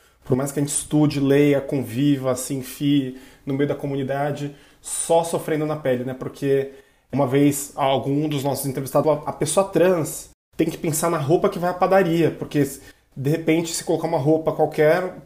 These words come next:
ela pode ser assediada, pode ser violentada. É uma coisa que eu não penso nunca. Não saio pelado, mas eu saio de bermuda e se eu não tiver sem camisa também pode ser que esteja tudo bem, né? É muito maluco isso na minha cabeça, não, não encaixa.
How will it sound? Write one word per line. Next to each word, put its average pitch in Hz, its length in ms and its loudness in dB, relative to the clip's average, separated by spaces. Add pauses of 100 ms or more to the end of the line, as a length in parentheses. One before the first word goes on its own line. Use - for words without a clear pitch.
ela 156 120 -4
pode 170 180 0
ser 190 80 -4
assediada, 160 460 2
pode 151 180 -6
ser 165 80 -4
violentada. 147 760 -2 (280)
É 147 60 -6
uma 156 100 -4
coisa 175 220 -2
que 185 120 -2
eu 196 60 4
não 226 180 -2
penso 220 440 2
nunca. 233 440 2 (160)
Não 185 140 -4
saio 196 160 0
pelado, 196 420 2
mas 127 200 0
eu 127 60 -4
saio 185 360 0
de 196 80 -6
bermuda 233 640 2
e 247 320 -6
se - 160 -2
eu 226 40 2
não 226 80 -4
tiver 220 180 -10
sem 226 140 -2
camisa 208 360 0
também 226 200 -2
pode 226 220 0
ser 226 60 -6
que 214 120 -14
esteja 214 140 -4
tudo 220 160 -10
bem, 185 280 -2
né? 156 200 -6 (540)
É 156 60 -2
muito 190 260 2
maluco 170 400 4
isso - 140 -2
na 135 60 -4
minha 127 120 -4
cabeça, 127 340 -4
não, 135 180 -2
não 170 240 -6
encaixa. 135 560 -6